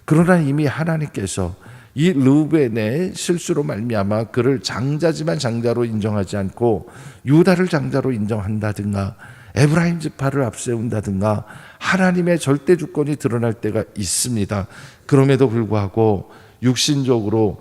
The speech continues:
르우벤 지파가 마지 집안인데 왜 우리 집안을 이렇게 소홀히 여기십니까? 라는 생각을 갖게 된다면 그들은 이, 아, 모세와 아론의 권위에 도전할 수밖에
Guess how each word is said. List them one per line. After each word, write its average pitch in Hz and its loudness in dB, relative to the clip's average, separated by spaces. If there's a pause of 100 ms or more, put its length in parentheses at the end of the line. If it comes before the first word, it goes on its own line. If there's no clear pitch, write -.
(240)
르우벤 135 6
지파가 113 -2
마지 110 0
집안인데 113 0 (240)
왜 127 4
우리 139 2
집안을 120 2 (220)
이렇게 135 2
소홀히 160 2
여기십니까? 127 0 (240)
라는 165 4
생각을 160 2
갖게 120 -2
된다면 113 2 (380)
그들은 117 0 (720)
이, 120 2 (100)
아, 90 -6
모세와 117 4 (160)
아론의 117 2
권위에 110 -2 (240)
도전할 104 0
수밖에 123 -4